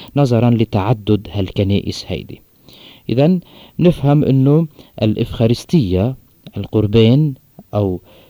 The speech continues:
القداس، هو قداس واحد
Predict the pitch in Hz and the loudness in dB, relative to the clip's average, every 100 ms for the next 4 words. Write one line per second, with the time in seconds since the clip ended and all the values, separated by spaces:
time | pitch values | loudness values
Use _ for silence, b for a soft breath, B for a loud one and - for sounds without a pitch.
0 | b - 104 117 113 135 151 185 - - | b -4 -2 0 2 4 4 2 -4 -18
1 | b b b - 170 151 165 165 - 123 | b b b -2 0 2 2 2 0 0
2 | 117 160 - 156 139 107 117 113 | 2 2 2 2 2 0 0 -2